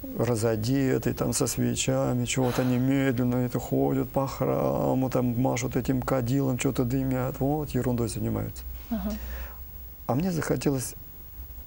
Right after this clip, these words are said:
Speaker 1: в противовес этому говорить: "Ну, а вам какое дело?"
Speaker 2: Ага.
Speaker 1: <laughs> Ну, верят люди и
Speaker 2: То есть вы
Speaker 1: верят.
Speaker 2: вступили в спор с ним?
Speaker 1: Да. У нас из-за этого с ним вот был конфликт. Оказалось, что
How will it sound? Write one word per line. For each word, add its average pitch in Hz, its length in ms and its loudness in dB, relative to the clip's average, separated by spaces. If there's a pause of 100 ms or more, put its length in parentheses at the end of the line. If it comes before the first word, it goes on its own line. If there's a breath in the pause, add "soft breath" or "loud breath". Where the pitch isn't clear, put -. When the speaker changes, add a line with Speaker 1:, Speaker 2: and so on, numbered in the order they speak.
(420)
Speaker 1:
в - 300 -6
противовес 143 580 -2
этому 120 400 -4
говорить: 120 280 0
"Ну, 127 140 2
а 127 40 0
вам 123 180 -2
какое 131 320 -4
дело?" 113 240 -6 (440 loud breath)
Speaker 2:
Ага. 196 360 0 (140)
Speaker 1:
<laughs> - 40 -16
Ну, 165 140 2
верят 175 400 0
люди 123 240 0
и 151 80 2
Speaker 2:
То 147 40 2
есть 127 120 0
вы 233 60 4
Speaker 1:
верят. 233 160 0
Speaker 2:
вступили 254 260 2
в - 40 -2
спор - 320 2
с - 140 -6
ним? 190 300 0
Speaker 1:
Да. 160 400 4 (460 loud breath)
У 131 80 4
нас 165 260 2
из-за 143 200 2
этого 170 200 0
с - 80 -4
ним 135 140 0
вот 127 100 -2
был 123 220 0
конфликт. 135 520 -2
Оказалось, 165 640 0
что 147 440 -2